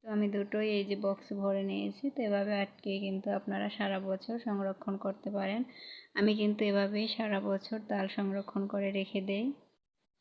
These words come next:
আমার যখন প্রয়োজন হয় কিছু বানিয়ে খাওয়ার, তখন আমি এরকম বের করে তারপরে পিঠা বানিয়ে খাই।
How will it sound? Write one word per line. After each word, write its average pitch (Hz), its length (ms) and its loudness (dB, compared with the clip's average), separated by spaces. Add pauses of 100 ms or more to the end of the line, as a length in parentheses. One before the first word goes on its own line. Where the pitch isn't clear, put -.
(160)
আমার 196 260 0
যখন 196 360 -2
প্রয়োজন 196 520 0
হয় 202 300 -2
কিছু 208 260 -4
বানিয়ে 196 400 -2
খাওয়ার, 208 360 -4
তখন 202 320 0
আমি 196 240 0
এরকম 190 400 -2
বের 190 280 0
করে 196 280 0 (920)
তারপরে 196 460 -2
পিঠা 196 400 -2 (460)
বানিয়ে 196 380 -2
খাই। 208 320 -4